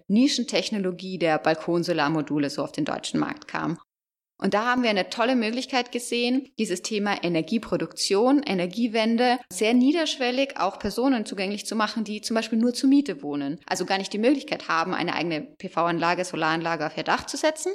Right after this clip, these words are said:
weil eben diese Balkonmodule die Möglichkeit bieten, man hängt sie auf, man steckt sie an. Das ist super simpel. Das heißt, alle unter Anführungszeichen, die sich diese Module kaufen können, können auch an der Energiewende teilhaben.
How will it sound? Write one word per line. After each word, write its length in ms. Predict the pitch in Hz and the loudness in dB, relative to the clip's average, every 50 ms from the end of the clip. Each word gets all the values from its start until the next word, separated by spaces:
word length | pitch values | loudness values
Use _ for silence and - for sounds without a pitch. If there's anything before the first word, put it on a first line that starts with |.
| - - _ | -6 -10 _
weil 360 | - 190 190 196 220 247 - - | -2 0 0 2 0 0 -2 -2
eben 220 | - 214 202 202 202 | -4 -4 -4 -4 -4
diese 220 | 190 190 185 185 | -6 -6 -4 -2
Balkonmodule 580 | 170 160 - - 233 262 269 254 254 240 240 185 | -2 -2 -2 0 2 2 4 2 2 0 -2 -2
die 100 | 196 196 | -2 -2
Möglichkeit 440 | 190 190 202 208 - 220 208 214 | -2 -4 -4 -6 -8 -8 -8 -6
bieten, 360 | 208 208 202 - 214 208 - - - - | -6 -8 -6 -4 -6 -6 -6 -10 -6 -4
man 120 | 247 175 | -4 -2
hängt 220 | 185 175 165 160 | 0 -2 -2 -2
sie 100 | - - | -2 0
auf, 180 | 196 240 247 - | 0 0 0 0
man 100 | 220 185 | -2 -2
steckt 260 | - - 175 180 - | -2 -2 -4 -4 -4
sie 100 | - - | -8 -6
an. 260 | 170 - 170 165 156 - _ _ _ _ | -6 -6 -6 -6 -10 -14 _ _ _ _
Das 140 | 202 185 - | -12 -10 -10
ist 120 | 175 - | -10 -8
super 240 | - - - 175 160 | -6 -4 -2 -2 -2
simpel. 480 | - - 170 170 147 - - - - - _ | -2 -4 -6 -8 -8 -8 -8 -10 -10 -12 _
Das 180 | 180 - - | -14 -8 -4
heißt, 460 | 220 220 214 262 294 285 - - - - _ _ | -2 0 0 0 -2 -2 -6 -12 -18 -20 _ _
alle 380 | - 165 190 233 269 226 180 156 | -2 0 2 2 4 4 2 2
unter 180 | 170 170 175 | 0 0 -2
Anführungszeichen, 600 | 156 170 170 185 185 180 - - 185 202 - 226 208 | -2 -2 -4 -6 -8 -8 -6 -6 -6 -4 -4 -4 -4
die 100 | 190 202 | -4 -4
sich 280 | 208 180 175 175 - _ _ - | -4 -4 -4 -4 -8 _ _ -6
diese 640 | 196 185 170 185 185 175 170 175 170 165 156 - - | -6 -4 0 0 0 2 2 0 0 0 -2 -2 -2
Module 640 | 170 170 160 160 156 175 175 165 156 147 - - - _ _ | -2 -2 -2 -2 -2 0 0 0 0 0 -2 -8 -18 _ _
kaufen 400 | - - - - - - - 277 | -8 -6 -2 -2 0 4 4 4
können, 300 | 277 285 269 262 262 262 | 4 4 4 4 2 2
können 340 | 262 - 190 180 190 185 - | 2 0 0 0 0 -2 -2
auch 260 | - 160 160 165 - | 0 0 0 0 -2
an 160 | - - 175 | -4 -4 -2
der 80 | 160 160 | 0 0
Energiewende 640 | 160 170 165 175 156 190 202 165 165 147 - - | 2 0 0 0 0 0 2 2 2 0 0 -4
teilhaben. 640 | - - 165 - - 160 - - - 151 165 165 - | -6 -6 -6 -6 -6 -6 -6 -4 -4 -6 -6 -8 -12